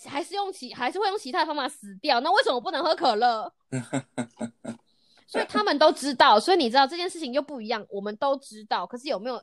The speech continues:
Speaker 1: 有没有愿意去做，那又是另外一回事了。
Speaker 2: 嗯。
Speaker 1: 你，大家都用不同的方法来决定自己的，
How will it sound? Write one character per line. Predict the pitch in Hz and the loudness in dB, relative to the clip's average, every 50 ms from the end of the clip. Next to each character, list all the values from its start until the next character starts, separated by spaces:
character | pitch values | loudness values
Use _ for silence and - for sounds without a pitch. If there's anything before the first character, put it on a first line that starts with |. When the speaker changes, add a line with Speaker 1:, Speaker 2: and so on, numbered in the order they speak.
| _ _ | _ _
Speaker 1:
有 | 226 208 | -6 -6
没 | 196 226 | -6 -4
有 | 294 302 | -6 -6
愿 | 285 302 285 262 | -2 -2 -2 -2
意 | 277 277 | -2 -4
去 | 262 294 269 | -8 -8 -12
做， | - - 294 285 208 170 175 | -10 -8 -6 -4 -4 -4 -4
那 | 254 294 | -4 -4
又 | 285 | -6
是 | 294 294 | -6 -6
另 | 247 269 254 | -10 -8 -6
外 | 247 233 220 | -4 -4 -4
一 | 226 | -6
回 | 196 156 151 | -8 -12 -14
事 | - - - 185 135 104 | -16 -18 -20 -20 -20 -18
了。 | - 78 - - 90 - _ _ _ _ _ _ | -16 -16 -16 -16 -18 -18 _ _ _ _ _ _
Speaker 2:
嗯。 | - 175 - | -14 -10 -4
Speaker 1:
你， | - 208 196 180 - - _ _ - 214 - | 0 0 0 0 -2 -8 _ _ -16 0 2
大 | 285 277 | 4 6
家 | 269 285 | 6 6
都 | 269 285 269 | 6 8 8
用 | 285 285 269 247 226 | 8 6 6 4 0
不 | - - 277 | -4 -6 -4
同 | - 202 190 | -4 -2 -2
的 | 190 190 | -2 0
方 | - 208 208 220 | 0 0 -2 0
法 | 220 180 165 | -2 -4 -4
来 | 156 156 165 185 | -2 -4 -6 -8
决 | - - 190 175 180 | -6 -4 0 0 0
定 | 175 - 214 190 185 | 0 -2 -4 -6 -6
自 | 190 196 190 | -6 -8 -12
己 | 185 - 147 | -12 -12 -10
的， | - 156 147 117 95 | -6 -4 -4 -4 -2